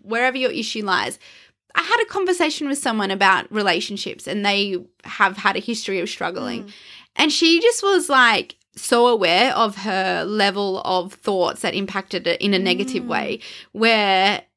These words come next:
Speaker 1: the guy hadn't messaged her back.
Speaker 2: Mm.
Speaker 1: She went walking on the beach. She thought she saw him in the ocean, even though he had said, like, uh, I think it, actually, no, I think he had said that he wasn't feeling well or
Speaker 2: Yeah.
Speaker 1: something, and that's why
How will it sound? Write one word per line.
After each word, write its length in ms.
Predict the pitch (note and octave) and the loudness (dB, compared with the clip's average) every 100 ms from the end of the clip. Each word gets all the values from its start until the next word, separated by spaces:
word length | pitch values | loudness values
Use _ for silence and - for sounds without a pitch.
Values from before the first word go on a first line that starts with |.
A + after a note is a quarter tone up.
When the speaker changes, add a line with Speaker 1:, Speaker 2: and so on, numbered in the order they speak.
| _ _ _ _ | _ _ _ _
Speaker 1:
the 120 | G3+ G#3 | -4 4
guy 220 | A3 A3 | 6 6
hadn't 320 | - G#3 F3+ | 4 2 2
messaged 400 | E3+ G#3 G#3 G3 E3+ | 0 -2 -6 -2 0
her 60 | |
back. 420 | - - A3 - - | 0 -2 -4 -10 -18
Speaker 2:
Mm. 480 | A3 G#3+ A3 A3 G3+ | -14 -12 -12 -12 -4
Speaker 1:
She 260 | - C4+ | 2 4
went 360 | C4 C4 A#3+ G3+ | 4 4 2 0
walking 340 | G3+ G#3 A#3 | -2 0 0
on 100 | G#3 | 0
the 80 | G3 | 0
beach. 540 | F3+ D#3+ - - - - _ _ _ _ | 0 -2 -4 -10 -12 -12 _ _ _ _
She 240 | - A#3+ A3+ | 0 2 2
thought 380 | A3 G3+ G3 - | 0 0 -2 -2
she 160 | A3 | -6
saw 260 | - G#3 F#3+ | -4 -4 -4
him 340 | G3 F#3 - | -4 -4 -4
in 180 | - G#3 | -2 -2
the 140 | F#3+ | -2
ocean, 440 | F3+ F3 - F#3+ - | -2 -2 -4 -6 -2
even 240 | A3 A3 | 2 2
though 100 | G#3+ | 2
he 160 | A3 G#3 | 2 2
had 160 | F#3+ | 0
said, 400 | F#3+ F#3+ F#3 F3 | 0 2 2 2
like, 320 | F3 E3 F3+ - | 2 2 0 -6
uh, 260 | - F#3 E3 | -2 0 0
I 120 | - A3 | 0 2
think 280 | E4+ F#4 | 4 4
it, 100 | G4 - | 4 0
actually, 320 | C#4+ D4 C#4 | -2 -2 0
no, 100 | B3 | 2
I 140 | F#3+ F#3+ | 2 2
think 240 | A3 C4 B3+ | -2 -4 -2
he 140 | A#3+ | -2
had 120 | G3+ | -2
said 320 | G3 G#3 F#3+ F3 | -2 -2 -2 -2
that 220 | D#3+ - - - - - _ _ _ | -4 -6 -16 -20 -20 -20 _ _ _
he 160 | G3 G3+ | -6 0
wasn't 320 | F#3+ F#3+ - | 0 0 -2
feeling 400 | G3 E3+ E3+ F3 | -2 0 -2 -2
well 220 | E3+ D#3 | -2 -2
or 20 | |
Speaker 2:
Yeah. 260 | - C4+ D4 C4+ G3 | 0 2 4 4 2
Speaker 1:
something, 280 | F#3+ D3 - | -2 -4 -2
and 240 | G3 E3 | -2 0
that's 280 | F3 - - | 0 0 2
why 400 | F3+ F3 F3 | 2 2 0